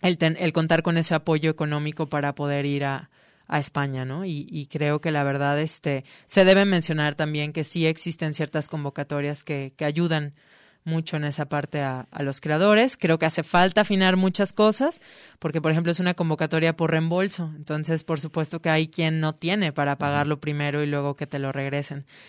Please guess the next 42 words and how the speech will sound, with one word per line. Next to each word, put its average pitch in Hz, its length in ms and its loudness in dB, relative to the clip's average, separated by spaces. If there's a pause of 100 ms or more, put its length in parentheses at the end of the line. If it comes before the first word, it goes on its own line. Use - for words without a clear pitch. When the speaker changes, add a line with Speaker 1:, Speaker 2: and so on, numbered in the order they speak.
(340)
Speaker 1:
Pero, 143 600 0 (120)
pues 151 180 0
bueno, 156 240 2
al 151 140 -2
menos 170 340 2
existe 160 420 -2
algo 190 480 4
y, 143 300 -6 (160)
y 156 120 -10
pues 147 200 -8
vamos 151 300 -4
con 143 160 -6
eso. 143 220 -10 (300)
Speaker 2:
Y 92 120 0
vas 90 180 2
abriendo 113 320 4
puertas 98 380 -4
en 85 80 -2
ese 80 100 -8
sentido, 85 260 -6
vas 82 160 -4
abri-, 98 300 -4
haciendo 104 260 0
caminos. 87 520 -2
Speaker 1:
Así 156 300 -2
es, 143 340 -2 (260)
sí. 156 220 -6
Speaker 2:
Oye, 101 200 0
Andrea, 101 300 2 (220)
¿y 113 140 -2
cómo, 143 280 2
cómo 147 220 2
reciben 117 800 0
tus, 104 220 -8
los 98 200 -4
académicos 101 560 2
de 85 140 0
la 80 100 -2
maestría, 92 640 -2
eh, 85 220 -2
este - 180 -6
proyecto? 82 480 -4